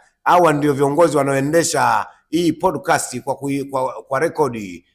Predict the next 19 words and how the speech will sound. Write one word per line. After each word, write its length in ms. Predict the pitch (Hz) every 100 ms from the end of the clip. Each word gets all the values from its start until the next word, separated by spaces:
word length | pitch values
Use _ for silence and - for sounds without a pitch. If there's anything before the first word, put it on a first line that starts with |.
| _
na 120 | 123
kuchambua 600 | - 123 139 139 156 143
vitu 260 | 123 151 139
ambavyo 400 | 127 135 143 127
vinaenda 380 | 123 123 120 117
sawa 340 | - 131 120
chi-, 240 | 110 120 - _ _
ikiwepo 560 | 117 - 156 151 131 123
Chionda 380 | 123 147 131 123
wa 60 |
Chionda 400 | 120 135 135 120
nikiendelea 460 | 117 110 113 117 117
na 80 | 107
mambo 280 | 104 98
yangu. 320 | 98 82 - _ _ _ _ _ _ _ _ _ _ -
Wenyewe 300 | 113 135 120
wanapenda 480 | 117 110 135 120
kunita 640 | 107 113 127 117 85 73 - _ _ _ _ _ _ _ _ _ _ _ _
Anu. 480 | 113 95 85 71 -